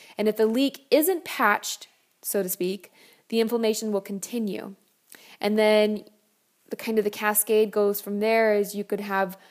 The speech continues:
future development of food allergies, um, become more likely. Diseases caused by inflammation become more probable. Those include autoimmune disease, heart disease, arthritis, et cetera.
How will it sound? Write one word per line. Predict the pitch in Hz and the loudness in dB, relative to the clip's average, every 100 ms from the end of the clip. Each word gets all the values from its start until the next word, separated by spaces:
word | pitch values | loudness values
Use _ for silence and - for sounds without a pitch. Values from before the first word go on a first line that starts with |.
| _ _ - | _ _ -10
future | 220 214 | -8 -4
development | 202 202 202 185 196 | -4 2 2 2 -2
of | 175 185 | -2 -2
food | - 220 247 | 0 2 6
allergies, | 240 247 247 247 285 - - _ _ _ _ - - | 6 6 2 0 0 0 -4 _ _ _ _ -20 -4
um, | 208 202 196 190 190 | 0 2 0 -2 -6
become | 208 220 208 | -6 -2 -2
more | 208 208 | 2 4
likely. | 202 196 - 220 262 - _ - - | 6 4 4 0 -2 -8 _ -20 -16
Diseases | 190 196 180 226 226 254 | -6 -2 0 0 2 2
caused | - 240 226 | 2 2 4
by | 233 | 4
inflammation | 226 226 220 220 233 | 0 0 -2 -2 -4
become | 220 - 214 | -6 -4 -2
more | 208 190 | -2 -4
probable. | - 202 196 214 247 285 330 - _ - | -4 0 0 2 4 2 2 -10 _ -4
Those | 208 202 | -2 0
include | 202 214 202 - | -2 -2 -2 4
autoimmune | 196 196 202 202 196 | 4 6 4 0 -2
disease, | 208 233 269 320 370 - _ _ _ | 0 0 2 2 0 -6 _ _ _
heart | - 220 220 | 2 4 4
disease, | 254 240 262 302 - - _ _ | 2 0 -2 -2 -4 -8 _ _
arthritis, | 202 208 214 196 196 226 269 - | 4 4 2 2 4 2 -2 -4
et | - | -6
cetera. | - 190 185 240 | -4 -2 -2 -4